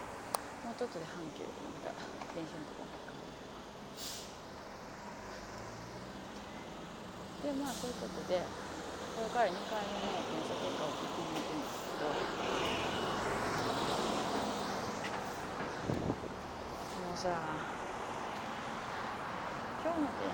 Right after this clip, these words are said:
査結果を聞かせてくれる先生は、二回目の検査をしてくれた先生、実施してくれた先生なんですよ。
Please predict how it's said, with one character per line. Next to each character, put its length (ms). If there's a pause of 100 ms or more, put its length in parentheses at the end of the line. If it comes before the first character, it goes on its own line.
査 160
結 240
果 80
を 160
聞 160
か 80
せ 160
て 80
く 80
れ 160
る 80
先 160
生 160 (240)
は、 160
二 160
回 160
目 160
の 160
検 80 (160)
査 160
を 160
し 160
て 80
く 160
れ 80
た 160
先 160
生、 80 (400)
実 80
施 240
し 100
て 140
く 80
れ 80
た 160
先 80
生 240
な 80
ん 240
で 80
す 80
よ。 80